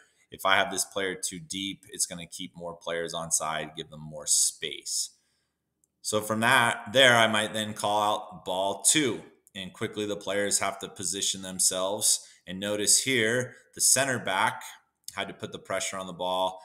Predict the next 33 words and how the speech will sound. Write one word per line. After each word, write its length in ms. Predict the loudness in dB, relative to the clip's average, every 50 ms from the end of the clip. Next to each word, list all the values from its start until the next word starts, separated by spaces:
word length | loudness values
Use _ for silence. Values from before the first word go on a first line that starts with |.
| -20 _
and 120 | -14 -12 -10
the 60 | -6
two 280 | -4 -4 -4 -4 -4 -4
outside 580 | -2 -2 0 2 2 2 2 2 0 -2 -2
backs 360 | -2 -2 -2 -2 -4 -6 -6 -4
drop 320 | -4 -2 -4 -4 -4 -4
off 380 | -4 -2 -2 -4 -4 -6 -10 -14
and 120 | -14 -12 -12
become 600 | -12 -14 -12 -10 -10 -8 -8 -8 -10 -14 -16 -18 _ _ -8
basically 480 | -4 -2 0 0 -2 -2 -4 -10 -12
cover 500 | -12 -8 -8 -8 -6 -6 -8 -12 -12 -14 -14 -12
and 360 | -10 -8 -8 -8 -8 -10 -12
balance. 760 | -14 -16 -16 -18 -20 -20 -8 _ 0 2 2 2 0 -2 -10 -20 _ _ _ _
All 140 | -8 -6 -4
right, 220 | -2 0 0 0 -2
and 80 | -2
again, 340 | -6 -8 -6 -6 -6 -6 -6
they're 140 | -8 -8 -8
in 220 | -6 -8 -8 -8
a 80 | -8 -8
nice 300 | -6 -6 -4 -2 0 0
straight 340 | 0 0 -2 -4 -4 -4 -4
line 320 | -4 -4 -4 -4 -6 -8
here, 460 | -10 -8 -6 -4 -4 -4 -6 -8 -10 -14 -20 -20 -20 _ _
and 100 | -10 -6
we 200 | -6 -6 -6 -8 -12
create 280 | -10 -6 -4 -4 -2 -2
that 200 | -2 -2 -2 -2
little 320 | -4 -4 -4 -4 -4 -6 -8
kind 220 | -8 -8 -6 -6
of 160 | -8 -10 -10
V 280 | -10 -8 -8 -8 -4 -2
shape, 540 | 0 2 2 2 0 -2 -4 -6 -10 -14